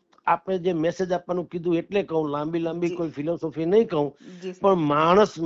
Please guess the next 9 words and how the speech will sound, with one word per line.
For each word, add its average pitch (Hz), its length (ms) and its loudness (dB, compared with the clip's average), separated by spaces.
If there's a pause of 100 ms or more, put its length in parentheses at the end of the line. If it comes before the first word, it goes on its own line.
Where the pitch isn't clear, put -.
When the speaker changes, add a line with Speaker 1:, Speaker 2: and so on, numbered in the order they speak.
(140)
Speaker 1:
આપણે 160 240 0
પત્રકાર 196 580 0
માણસ 165 460 2
ન 196 80 2
મટી 185 420 2
જાય, 151 300 2
ન 135 160 2
મટી 190 420 4
જાય 135 340 0